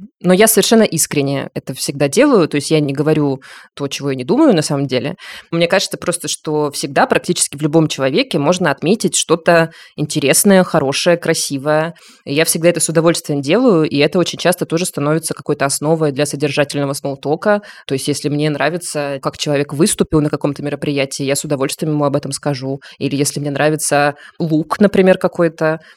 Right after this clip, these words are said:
на какой-нибудь моей подруге, я тоже с удовольствием скажу об этом, или еще что-нибудь такое. Ну, в общем, я люблю делать комплименты, и это всегда работает. И человеку приятно, и тебе приятно, и, может быть, какой-то разговор у вас завязался. И еще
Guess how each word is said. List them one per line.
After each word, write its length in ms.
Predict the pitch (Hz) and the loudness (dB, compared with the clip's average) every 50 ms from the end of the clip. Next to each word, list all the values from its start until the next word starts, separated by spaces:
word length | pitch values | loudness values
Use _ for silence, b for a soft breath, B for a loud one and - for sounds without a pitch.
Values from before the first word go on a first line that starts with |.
| b b | b b
на 160 | 143 143 147 | -8 -6 -6
какой-нибудь 320 | - 147 - 156 131 - 156 | -6 -8 -8 -8 -6 -4 -4
моей 120 | 151 143 | -4 -2
подруге, 420 | - 147 135 147 139 139 135 139 | -2 -4 -4 -4 -6 -6 -4 -4
я 40 | 139 | -4
тоже 180 | - 151 151 143 | -2 -2 -4 -4
с 60 | - | -4
удовольствием 440 | 165 156 156 156 151 - - 156 147 | -2 -2 0 0 -2 -2 -4 -6 -6
скажу 360 | - - 156 151 139 147 147 | -4 -4 -4 -4 -4 -2 -4
об 140 | 143 135 143 | -2 -2 -2
этом, 240 | 139 139 - 143 143 | -4 -4 -4 -6 -6
или 220 | 127 143 139 143 | -6 -6 -6 -6
еще 200 | 139 131 - 165 | -4 -4 -4 -4
что-нибудь 280 | - - 160 147 139 143 | -6 -4 -6 -8 -6 -6
такое. 400 | 143 - - 147 143 143 135 143 | -10 -10 -8 -6 -4 -4 -4 -2
Ну, 80 | 151 | 0
в 60 | 151 170 | 0 0
общем, 420 | 170 - - 160 160 156 143 - - | 0 0 0 0 0 0 -2 -4 -6
я 200 | - 160 156 185 | -4 2 4 4
люблю 220 | 208 208 180 165 180 | 4 4 4 2 2
делать 240 | 165 180 180 170 - | 4 4 4 2 2
комплименты, 540 | - 156 - 156 151 170 254 294 285 - | -2 -4 -2 -2 0 2 2 0 0 -2
и 80 | - 156 | -2 0
это 180 | 175 170 - - | 0 0 -2 -4
всегда 340 | - - - 151 135 160 190 | -6 -6 -8 -2 0 2 4
работает. 580 | 214 175 147 156 156 156 - 147 147 147 147 - _ b b b b b b | 4 4 4 2 0 2 0 -2 -2 -2 -4 -10 _ b b b b b b
И 120 | b 160 170 | b -6 -4
человеку 480 | - - 180 175 165 175 220 220 - | -2 2 4 4 6 6 4 4 2
приятно, 600 | 202 - 202 208 185 190 185 180 - 190 175 170 | -2 0 2 4 6 6 4 4 2 2 0 0
и 100 | 160 - | 0 -2
тебе 260 | - - 151 147 175 196 | -4 -6 -2 0 0 0
приятно, 640 | - - 185 170 175 175 170 175 175 165 160 160 | 0 0 0 4 4 4 4 2 0 -2 0 0
и, 140 | 160 - 156 | -2 -2 -2
может 180 | 151 160 151 147 | -2 -2 -2 -4
быть, 120 | 151 - | -6 -6
какой-то 260 | - 156 - 156 - | -6 -4 -4 -4 -4
разговор 400 | - 147 143 151 147 139 165 185 | -4 -6 -4 -4 -2 0 0 0
у 40 | 196 | 2
вас 120 | 180 170 165 | 0 0 -2
завязался. 720 | 160 156 156 156 147 160 160 156 156 - - 147 151 156 b b b b b b b b | -2 -6 -6 -4 -2 -2 -2 -2 -2 -6 -8 -8 -10 -10 b b b b b b b b
И 80 | - 196 | -2 0
еще 460 | 196 175 - - 240 285 339 392 | 0 2 2 4 4 4 4 4